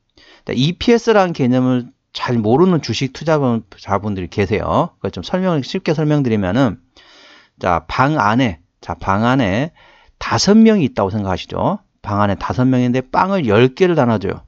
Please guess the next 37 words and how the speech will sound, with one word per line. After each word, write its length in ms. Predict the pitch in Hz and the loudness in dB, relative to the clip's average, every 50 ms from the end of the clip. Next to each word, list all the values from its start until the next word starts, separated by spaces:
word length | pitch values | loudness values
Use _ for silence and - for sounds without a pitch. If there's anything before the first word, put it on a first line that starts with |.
| _ _ _ - | _ _ _ -6
그러면 300 | 120 123 127 147 160 160 - _ - - _ | -2 0 0 0 0 -2 -4 _ -20 -20 _
한 260 | - - 190 196 196 | -8 -4 -2 0 2
사람당 500 | 214 214 202 190 175 175 180 208 220 226 - _ _ _ _ _ - | 2 4 4 4 2 2 2 2 2 0 -4 _ _ _ _ _ -2
빵을 360 | 151 160 175 185 202 208 170 | 0 0 2 2 2 2 2
몇 180 | 117 98 90 - | 2 0 0 2
개 100 | 143 135 | 2 2
먹을 220 | 123 107 107 98 | 2 2 2 -2
수 100 | - 104 | -4 -6
있죠? 240 | - - 147 170 - _ _ _ _ _ _ | -4 -2 -2 -2 -2 _ _ _ _ _ _
두 260 | - - 104 104 104 | -14 -8 -6 -4 0
개를 220 | 107 151 180 202 180 | 2 4 4 4 4
먹을 220 | 131 104 101 104 | 2 2 0 -2
수 100 | - - | -4 -8
있습니다. 640 | 85 - - 110 98 92 - - - - 117 160 - _ _ _ _ _ | -10 -8 -6 -6 -6 -6 -6 -8 -6 -4 -4 -6 -6 _ _ _ _ _
두 120 | - - 135 | -6 -2 0
개를 140 | 185 190 | 0 2
먹을 160 | 156 120 127 123 | 4 4 2 2
수 100 | - 127 | 2 0
있는데 260 | 117 127 139 117 - - - _ _ _ | 2 2 0 0 -2 -6 -20 _ _ _
거기에서 800 | - - 156 165 175 180 190 208 196 185 165 151 190 196 170 - - _ | -4 0 2 2 2 2 2 2 4 4 4 4 4 2 2 0 -4 _
나중에 260 | - 120 120 131 139 113 | -2 0 0 2 2 0
어떻죠? 320 | - - 117 - 170 185 - _ _ _ _ _ | 0 -2 -4 -4 -4 -4 -6 _ _ _ _ _
다섯 300 | - - - - 202 214 | -6 -4 -2 2 2 4
명이 200 | 220 208 196 165 | 4 4 2 0
추가로 260 | - - 214 214 190 | -2 0 0 0 0
더 140 | - - 113 | 0 -2 -4
들어갑니다. 500 | 107 113 127 131 127 127 113 101 - - _ _ _ _ _ _ _ _ _ _ _ | -2 -2 0 0 0 0 -2 -4 -8 -12 _ _ _ _ _ _ _ _ _ _ _
자, 240 | - - - - - _ _ _ | -12 -10 -10 -12 -14 _ _ _
추가 180 | - - 175 156 | -4 -2 -2 -2
다섯 220 | - 117 113 131 | 0 2 2 2
명 80 | 127 110 | 2 2
들어가, 220 | 113 117 117 113 - - - - _ - 113 | 2 2 0 0 -2 -6 -20 -20 _ -2 0
열 260 | 107 101 113 120 131 | 2 4 4 4 4
명이 240 | 170 214 220 214 175 | 4 4 4 4 2
들어가 260 | - 127 135 139 135 | 2 2 2 4 4
있는 140 | 127 127 120 | 4 2 2
상태에서 400 | 143 131 - - 139 151 170 | 0 -2 -2 0 0 0 -2